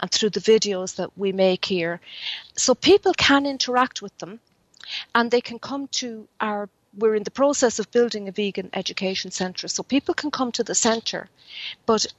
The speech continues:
that allows them to interact in a very ethical way, very deeply, in the lives of the animals here without intruding on their home and their,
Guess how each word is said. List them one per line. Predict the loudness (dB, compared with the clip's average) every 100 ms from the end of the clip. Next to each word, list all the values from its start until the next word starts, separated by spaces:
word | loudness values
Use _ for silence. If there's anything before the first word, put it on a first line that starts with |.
| _ _ _ _ _ _ 0
that | 2
allows | 2 4 4 2 -4
them | -12 -10
to | -8 -8
interact | -6 -6 -6 -8 -8 -10
in | -8
a |
very | -6 -4 -2
ethical | -2 -2 -4 -10 -10
way, | -6 -2 -2 -4 0
very | 0 0
deeply, | -2 -4 -4 -2 -4 -4 -16 -12
in | -8 0
the |
lives | 2 4 4 2
of | -2
the | -2 -2
animals | -2 -6 -8
here | -8 -8 -10
without | -6 -2 -2 -2
intruding | -6 -6 -6 -8 -14 -16 _ _ _
on | -6 0
their | 0
home | 0 -4 -10 -10 -14
and | -12 -2
their, | 0 -2